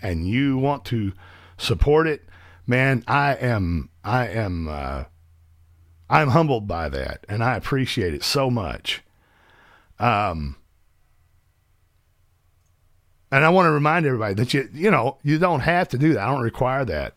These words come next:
Uh, this is probably, this is probably, like, one of the only, uh, channels on DLive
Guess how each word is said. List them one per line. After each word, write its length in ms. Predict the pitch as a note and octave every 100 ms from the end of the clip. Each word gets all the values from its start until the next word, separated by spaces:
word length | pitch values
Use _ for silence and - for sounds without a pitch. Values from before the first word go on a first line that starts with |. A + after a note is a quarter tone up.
| _
Uh, 220 | - C3 A#2+
this 240 | C#3+ D#3+
is 140 | G3
probably, 720 | B2 D3+ D#3+ F3 F#2 E2 D#2 F#2 _ _ _ _ - - - - - - - - - - - - - - -
this 160 | F#3+
is 100 | B3+
probably, 320 | G3+ G3+ A#3+
like, 320 | C#3+ C3 A#2 - -
one 180 | C3 D#3
of 100 | C#3+
the 100 | C3
only, 420 | C3+ D#3+ D3+ C#3
uh, 260 | B2 G#2+ F#2
channels 420 | - D3+ C#3+ B2
on 160 | B2+ A2+
DLive 600 | C3 G3+ G2+ F2 E2+ B2